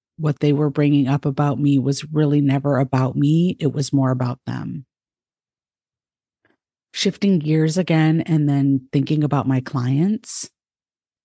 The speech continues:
If one client hadn't asked for help, she might still be practicing orthopedics where she was not valued and where she was actually gaslit into believing that she is the problem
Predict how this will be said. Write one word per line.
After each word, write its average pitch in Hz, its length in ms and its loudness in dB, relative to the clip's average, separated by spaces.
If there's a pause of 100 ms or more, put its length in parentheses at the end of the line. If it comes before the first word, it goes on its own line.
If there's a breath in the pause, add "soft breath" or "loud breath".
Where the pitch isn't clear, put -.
(220)
If - 200 0
one 175 340 2
client 190 500 0
hadn't 165 380 0
asked 160 260 0
for 160 140 -2
help, 156 400 -2 (480 soft breath)
she - 180 0
might 160 260 2
still 175 280 0
be 175 140 0
practicing 160 680 -2
orthopedics 160 880 -2
where 151 160 0
she - 180 -2
was 143 220 0
not 147 240 0
valued 147 760 0 (540)
and 147 160 4
where 139 140 2
she - 160 -2
was 139 200 -2
actually 143 360 -2
gaslit 139 640 -2
into 147 200 0
believing 143 460 2
that - 140 -2
she 147 200 0
is 151 160 0
the 160 80 -8
problem 170 680 -4